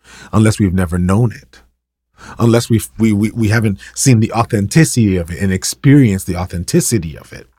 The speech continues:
And yet notice what he's saying is in the, in the psalm, the psalmist is saying in this psalm that our thanksgiving is necessary.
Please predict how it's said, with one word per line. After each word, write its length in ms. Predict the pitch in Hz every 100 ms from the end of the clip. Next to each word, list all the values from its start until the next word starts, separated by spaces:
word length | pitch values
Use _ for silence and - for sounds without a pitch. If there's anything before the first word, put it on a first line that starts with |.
| _ _ _ _ _ - - - -
And 180 | 123
yet 140 | 120 113
notice 240 | 120 123
what 80 | 120
he's 140 | 107
saying 420 | - 160 131 90 90 _ _ _ - -
is 180 | 135 120
in 100 | 123
the, 180 | 117 - -
in 80 | 120
the 60 |
psalm, 280 | 107 - 147
the 80 | 120
psalmist 420 | - 139 127 110
is 60 | -
saying 280 | 151 160 117
in 80 |
this 140 | 98 95
psalm 420 | 127 101 85 95 _ _ _ _ _ _ _ _ _ - - - -
that 160 | 131
our 120 | 135
thanksgiving 760 | 135 147 127 110 110 147 127 107
is 180 | 110 117
necessary. 800 | 117 135 147 127 95 73 107